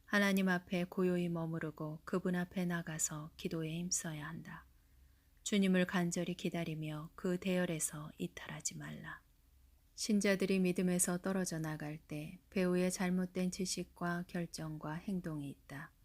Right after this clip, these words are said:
처음 된 자가 나중 되고 나중 된 자가 처음 되는 반전이 생긴다. 그런 이유로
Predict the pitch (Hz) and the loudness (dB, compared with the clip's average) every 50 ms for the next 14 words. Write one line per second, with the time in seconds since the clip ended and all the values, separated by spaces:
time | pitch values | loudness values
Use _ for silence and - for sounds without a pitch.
0 | _ _ _ _ _ _ _ _ _ _ _ _ _ _ - - - 202 196 196 | _ _ _ _ _ _ _ _ _ _ _ _ _ _ -10 -2 0 2 2 2
1 | 190 190 185 190 185 180 185 180 175 170 175 170 165 160 160 156 - 160 160 156 | 2 2 2 2 0 0 0 0 -2 0 -2 0 0 -2 -2 -4 -4 -6 -6 -6
2 | - 156 151 - - 147 151 156 - - 180 175 175 170 - 185 180 180 190 180 | -6 -8 -8 -8 -8 -8 -8 -10 -8 -4 -2 0 0 0 0 -2 0 0 2 0
3 | 175 175 185 180 175 175 180 - - - 202 196 190 180 170 151 147 147 147 147 | 0 0 0 0 0 0 0 -2 -2 -2 0 0 0 0 0 -2 -6 -8 -10 -10
4 | 156 - - 170 156 156 160 151 151 151 151 156 - 160 156 156 - 143 151 151 | -12 -10 -10 -10 -8 -6 -6 -6 -6 -6 -8 -8 -10 -10 -10 -10 -10 -12 -12 -12
5 | 151 156 156 156 - _ _ _ _ _ _ _ _ _ _ _ _ _ _ - | -12 -12 -14 -14 -16 _ _ _ _ _ _ _ _ _ _ _ _ _ _ 2
6 | 190 180 175 175 170 170 165 165 160 156 156 156 156 156 170 | 4 4 4 4 2 0 -2 -2 -2 -4 -4 -4 -4 -6 -8